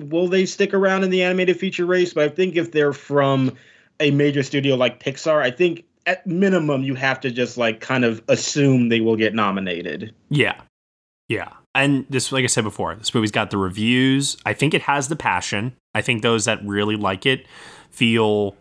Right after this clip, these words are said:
Speaker 2: incredibly compelled to wanna support it, uh, year long. So I, I could see this movie riding that wave of passion. I guess, like I said,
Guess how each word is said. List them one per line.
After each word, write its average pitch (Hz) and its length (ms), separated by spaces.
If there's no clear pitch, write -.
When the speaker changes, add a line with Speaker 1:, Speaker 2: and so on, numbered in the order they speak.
Speaker 2:
incredibly 110 920
compelled 101 720
to 113 240
wanna 104 260
support - 480
it, 85 200
uh, 98 200
year 110 240
long. 95 480
So 104 340
I, 117 260
I 123 140
could 123 220
see 110 420
this 101 220
movie 104 280
riding 101 440
that 92 220
wave 98 500
of 98 200
passion. 92 560
I 87 140
guess, 120 260
like 110 160
I 104 40
said, 95 300